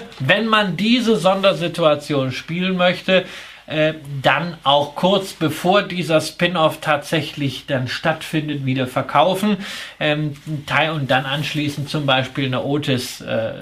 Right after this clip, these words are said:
dazu kaufen, wenn man solche Situationen mag. Ähm, es sollte meiner Ansicht nach nicht das einzige Kalkül sein, warum man so etwas, äh, kauft. Das ist immer dann so, so wahnsinnig gewitzt sein und sowas.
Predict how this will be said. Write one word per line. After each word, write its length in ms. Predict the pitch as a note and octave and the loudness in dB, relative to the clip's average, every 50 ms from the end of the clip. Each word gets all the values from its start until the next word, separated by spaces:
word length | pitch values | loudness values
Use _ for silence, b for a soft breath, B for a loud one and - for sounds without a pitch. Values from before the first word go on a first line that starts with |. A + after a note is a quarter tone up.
| A#2 B2+ | -10 -8
dazu 340 | B2 B2 A#2+ - - D3+ - | -8 -8 -6 -2 -2 -2 -2
kaufen, 440 | - - B2 G#2+ G#2+ A#2 B2+ A#2+ B B B B | 0 0 0 0 0 -4 -8 -10 B B B B
wenn 260 | C3 D#3 F3 G3+ G#3 | 4 4 4 4 4
man 280 | G#3 G#3 G3+ G3 F#3 D#3 | 2 2 2 2 0 2
solche 420 | C#3 D3+ D#3 E3 D3+ - E3+ D3+ | 4 4 4 4 0 -2 -4 -4
Situationen 1120 | A#2 C#3+ D3 C#3+ - C3+ C3 B2+ B2 - - - - C3+ C3 B2+ B2+ B2+ A#2+ A#2+ A#2+ - - | -2 -2 -4 -4 0 2 2 2 2 0 -4 -4 0 0 0 0 0 0 -2 -2 -4 -4 -2
mag. 400 | C3+ C3 B2+ B2 B2 A#2 - - B B B B B A#2 B | 0 2 2 2 2 -2 -4 -6 B B B B B -4 B
Ähm, 220 | E3+ D#3+ D#3+ F3+ F3 | 2 2 2 2 0
es 180 | F3 C#3 - | -2 0 4
sollte 300 | F#3 G3+ G#3+ G#3+ G#3+ G3 | 4 4 4 2 0 0
meiner 320 | E3+ D#3 E3 F3+ F3+ D#3 C#3+ | 0 2 0 0 0 -2 -2
Ansicht 340 | D#3+ D#3 D3+ D#3+ D3+ D3 | -2 -4 -2 -4 -6 -4
nach 160 | D#3 C3+ B2 C3+ | -2 -2 -2 -2
nicht 200 | C#3+ C#3 - - | -2 -4 -2 -2
das 140 | D#3 - | -2 -2
einzige 420 | - A#2+ C#3 C#3+ C3+ - D3+ D3 C#3+ | -2 -4 -6 -6 -6 -6 -8 -8 -8
Kalkül 580 | - - C3 C3 B2+ - - E3 F3 F3 E3 | -4 -4 -4 -4 -4 -6 -6 -4 -4 -4 -2
sein, 260 | C#3 D3+ C#3+ C#3 C3+ C3 | 0 0 0 0 0 -2
warum 260 | B2 A#2+ C3 D3 D3 | -2 -2 -2 -2 -2
man 180 | C#3 B2+ B2+ | -2 -4 -4
so 220 | B2 B2 C3 C#3+ - | -4 -4 -2 0 0
etwas, 580 | B2 C3 C3 - - A#2+ - - - - - | 0 -2 -4 -4 -2 -2 -2 -2 -6 -14 -14
äh, 160 | - - - - | -12 -10 -10 -10
kauft. 440 | - - - D3+ E3+ E3 - - | -8 -2 0 0 0 0 -2 -6
Das 120 | C3+ C3 C3 | -6 -6 -6
ist 120 | C3 - | -8 -8
immer 140 | D3+ C#3 C3 | -8 -8 -6
dann 180 | C3 B2 B2+ B2 | -6 -8 -8 -8
so, 100 | B2+ A#2+ | -8 -8
so 180 | B2+ B2 A#2+ | -8 -8 -8
wahnsinnig 480 | B2+ B2+ C#3+ D#3 C#3 C3+ C3+ B2+ A#2 - | -4 -4 -4 -4 -4 -4 -6 -8 -8 -6
gewitzt 440 | - B2+ C#3+ F3 - - - - - | -8 -6 -6 -8 -10 -12 -12 -4 -2
sein 180 | D#3+ D#3 D3+ | 0 0 0
und 60 | C#3 C#3+ | -2 -6
sowas. 160 | D3+ D3+ | -6 -6